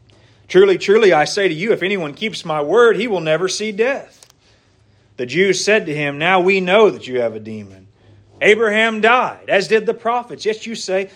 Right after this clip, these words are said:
'If anyone keeps my word, he will never taste death.' Are you greater than our father Abraham, who died, and the prophets died? Who do you make yourself out to be?"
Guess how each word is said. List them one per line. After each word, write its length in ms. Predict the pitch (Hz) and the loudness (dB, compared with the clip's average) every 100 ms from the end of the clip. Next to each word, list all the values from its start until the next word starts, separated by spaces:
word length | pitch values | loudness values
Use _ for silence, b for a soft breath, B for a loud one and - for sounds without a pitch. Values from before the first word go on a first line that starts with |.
| B | B
'If 120 | 160 | -6
anyone 340 | 220 233 214 208 | -4 -2 -4 -4
keeps 340 | 226 202 - | -8 -8 -4
my 180 | 202 190 | 0 0
word, 300 | 175 185 214 | 2 0 0
he 100 | 240 | -2
will 120 | 180 | -6
never 280 | 147 160 208 | -4 -2 -2
taste 380 | 165 170 - 185 | -2 -2 -2 -4
death.' 540 | 254 226 - _ _ _ _ _ _ _ - | -4 -4 -16 _ _ _ _ _ _ _ -4
Are 60 | 240 | -2
you 160 | 285 | -2
greater 500 | 165 139 156 151 240 | -6 -4 -2 0 -2
than 300 | 170 147 117 - | -2 -8 -10 0
our 140 | 160 143 | 0 2
father 420 | 151 156 143 131 | 4 4 2 -2
Abraham, 540 | 160 175 160 175 214 | -2 -2 -2 -2 -4
who 80 | 185 | -6
died, 460 | 127 135 147 220 214 | -4 0 0 0 -2
and 100 | 143 | -8
the 60 | |
prophets 520 | - 175 226 185 170 | 0 2 2 -2 -12
died? 600 | 120 135 147 165 226 233 _ _ _ _ _ _ _ _ _ - | -8 0 2 2 0 -8 _ _ _ _ _ _ _ _ _ -16
Who 120 | 254 | -12
do 40 | |
you 140 | 226 185 | -8 -4
make 260 | 180 180 | -4 -4
yourself 440 | 143 - 160 135 147 | -10 -4 -2 2 2
out 180 | 131 | 0
to 80 | - | -4
be?" 440 | 110 127 107 - | -6 -6 -6 -14